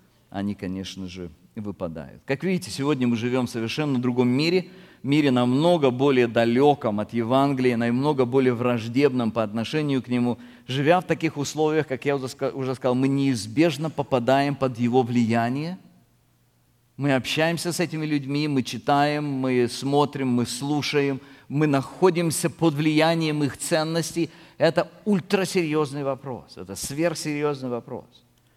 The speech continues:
Борьба за, за реформацию или за Евангелие сегодня выражается в том, чтобы видеть ценности спасения души, ценности вечные настолько значимыми,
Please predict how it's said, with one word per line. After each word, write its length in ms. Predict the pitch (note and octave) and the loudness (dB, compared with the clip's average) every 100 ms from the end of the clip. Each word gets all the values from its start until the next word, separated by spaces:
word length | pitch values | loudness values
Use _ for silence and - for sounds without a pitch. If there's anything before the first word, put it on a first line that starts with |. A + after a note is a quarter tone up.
| _ _ - | _ _ 0
Борьба 320 | C#3+ E3 A#3 | 2 4 2
за, 120 | F#3 | 2
за 160 | D3+ E3+ | 0 0
реформацию 680 | - D#3 D3 D#3 E3+ - A#2+ | 2 0 2 2 0 0 0
или 100 | A#2 | 0
за 140 | A#2+ | 2
Евангелие 560 | C#3 C#3 D3 E3 D3 C#3+ | 2 4 2 2 0 -2
сегодня 400 | - D#3+ F#3 C#3+ | 0 0 0 0
выражается 560 | C3+ C3 E3+ F#3+ - | 0 2 2 0 -2
в 60 | D3+ | -2
том, 160 | G3+ | -2
чтобы 320 | F#3+ F#3 E3+ D#3+ - - - | 0 0 0 -2 -4 -20 -12
видеть 520 | A#2+ F3+ F#3+ E3+ C3+ | -2 0 0 -2 -4
ценности 640 | - G#3+ G#3 G3 E3 - | -2 2 2 0 -4 -8
спасения 640 | D3 - C#3+ - F3+ E3+ D#3 | -10 -6 -4 0 0 0 -2
души, 580 | C3 C3+ - F#3 F3+ | -4 -4 -4 -2 -2
ценности 680 | - - F#3 F#3+ F3+ - - | -4 -2 0 0 -2 -4 -8
вечные 560 | C#3 C3+ F3 E3+ C3 A#2 | -4 0 0 -2 -4 -2
настолько 680 | A#2+ A2 - G#3 A#3+ - | -2 -4 -2 0 0 0
значимыми, 800 | F3 B2+ C#3 C3 - G#2 F2 D2 | -4 -2 0 -2 -4 -10 -12 -16